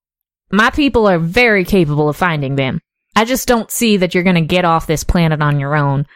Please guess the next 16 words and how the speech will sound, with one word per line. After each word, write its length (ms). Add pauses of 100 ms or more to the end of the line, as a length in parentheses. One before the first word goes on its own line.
(160)
on 160
your 140
own 200
terms, 420
just 400 (220)
safe 420
willy-nilly. 640
Why 220
would 160
you 80
even 220
think 260
that? 240 (180)
Come 140
to 80
m-, 80